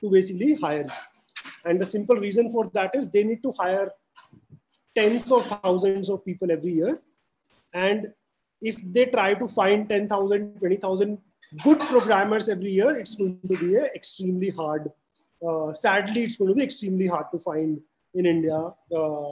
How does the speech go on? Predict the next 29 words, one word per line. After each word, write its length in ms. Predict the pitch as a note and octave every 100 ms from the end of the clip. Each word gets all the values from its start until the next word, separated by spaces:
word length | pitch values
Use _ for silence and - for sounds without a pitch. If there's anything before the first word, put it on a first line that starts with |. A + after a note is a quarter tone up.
| C#3+
like 180 | E3 E3+
if 100 | F#3+
you 100 | G3
want 220 | G3 G#3
to 100 | F#3
hire 340 | E3 F3+ F3+ - _
so 220 | - G3
many 240 | G3 G#3
good 300 | E3 G#3 G#3
programmers, 420 | F#3+ D#3+ D#3 F#3+
it's 140 | F#3 F3
not 100 | E3
going 160 | D#3
to 60 | C#3+
be 80 | D3+
possible, 540 | _ - - - - - - - - -
right? 140 | -
So 120 | D#4+
what 200 | C#4 C4+
they 100 | D4
do 160 | D#4 D#4+
is 140 | D4+
they 100 | D4
hire 460 | G#3+ G3+ B3 C4 -
people 260 | B3 A#3+ C#4+
who 140 | C4
are 140 | C#4 C#4
decently 420 | C4 D4 C#4 C#4+
smart, 360 | - B3 B3+